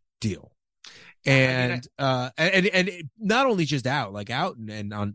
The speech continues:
Speaker 1: you know, Front Street, his videos are very homoerotic and
Speaker 2: Yeah.
Speaker 1: his, uh, live performances are homoerotic. And I think, you know, for a lot of young people, um, in this country,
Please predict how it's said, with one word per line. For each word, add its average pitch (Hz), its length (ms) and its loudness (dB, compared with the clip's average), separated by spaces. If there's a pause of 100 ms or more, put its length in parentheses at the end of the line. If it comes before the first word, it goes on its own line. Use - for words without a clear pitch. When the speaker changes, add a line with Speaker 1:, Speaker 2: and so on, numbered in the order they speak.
(120)
Speaker 1:
you 107 120 -6
know, 87 80 -8
Front 254 320 2
Street, 131 260 0
his 104 160 -2
videos 156 400 2
are 107 60 -2
very 147 320 -2
homoerotic 107 840 -4
and 170 260 -2
Speaker 2:
Yeah. 92 200 -12 (220)
Speaker 1:
his, 131 240 2
uh, 120 120 2
live 139 260 2
performances 170 600 0
are 143 80 0
homoerotic. 113 680 -4
And 151 80 -2
I 151 100 0
think, 175 300 -6
you 160 60 -2
know, 143 200 -2
for 139 280 -2 (840)
a 113 40 -2
lot 131 300 4
of 120 100 2
young 131 280 2
people, 139 600 0
um, 110 420 -2
in 110 180 -10
this 104 200 -4
country, 101 560 -2